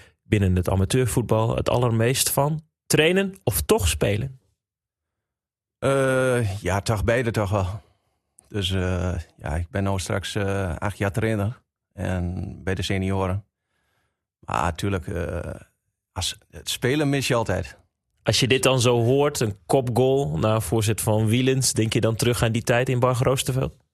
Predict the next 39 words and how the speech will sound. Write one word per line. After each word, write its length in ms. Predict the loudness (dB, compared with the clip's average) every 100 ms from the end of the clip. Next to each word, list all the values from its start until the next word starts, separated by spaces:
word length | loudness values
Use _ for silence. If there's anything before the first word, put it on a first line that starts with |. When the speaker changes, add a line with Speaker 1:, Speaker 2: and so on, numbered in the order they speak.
| _ _
Speaker 2:
Ja, 220 | -2 -2
zeker. 460 | -2 -4 -4 -6 -10 _
Zeker. 520 | _ -8 -6 -4 -8 -10 -20
Ik 140 | -10 -4
denk 160 | 0
dat 120 | 0
het 100 | 0
ook 220 | 0 -2 -2
een 300 | -2 0 0
van 180 | 0
mijn, 260 | 0 0 0
eh, 60 | 0
kwaliteiten 540 | 0 0 0 0 0
was 220 | 0 0
om, 220 | 0 0
eh, 220 | 0 0 -2 -8 _ _ _ _ _
om 100 | -8
te 80 | -6
koppen. 420 | 0 0 0 -2 -4 _ _ _
En 720 | -8 -4 -4 -4 -6 -10 -12 -16 -10
ja, 320 | -8 -6 -8 _ _
over 240 | -6 -4
de 60 | -2
grond, 500 | 0 -2 -4 -12 -18 _ _ _
binnenkant 420 | -6 -2 -4 -4
voet. 360 | -4 -6 -8 -16 _ _ _ _ _ _ _ _ _
Dus, 180 | -16 -8
eh, 100 | -4
nooit 280 | -2 -2 -2
echt 160 | -2 -4
met 120 | -4
een 60 | -4
wreef 320 | -2 -4 -4
of 100 | -4
zo, 220 | -4 -2
maar 180 | -2 -4
gewoon 260 | -4 -4
simpel, 340 | -2 -4 -4 -4
zakelijk. 560 | -2 -4 -4 -8 -12